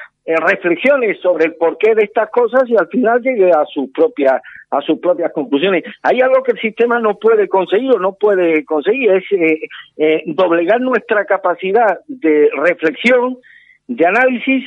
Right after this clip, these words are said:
y de pensamiento. <coughs> Es decir, ellos nos pueden imponernos a nosotros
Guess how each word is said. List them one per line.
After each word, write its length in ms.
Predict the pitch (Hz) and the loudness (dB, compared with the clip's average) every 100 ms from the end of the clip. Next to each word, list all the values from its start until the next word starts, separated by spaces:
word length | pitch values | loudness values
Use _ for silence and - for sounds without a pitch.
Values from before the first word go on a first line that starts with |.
| - | -8
y 140 | - 185 | -4 0
de 100 | 185 | 0
pensamiento. 840 | 175 165 180 247 269 - 135 120 - | 0 -2 -2 -2 -2 0 -2 -2 -6
<coughs> 320 | 262 - - | -4 -4 -2
Es 140 | 180 | 0
decir, 300 | 214 214 214 | 0 0 0
ellos 180 | 190 220 | 2 2
nos 120 | 240 - | 0 0
pueden 280 | 233 226 | 2 2
imponernos 520 | 220 196 214 208 220 220 | 0 -2 -2 0 0 0
a 40 | |
nosotros 580 | 208 190 240 233 262 | 0 0 0 2 0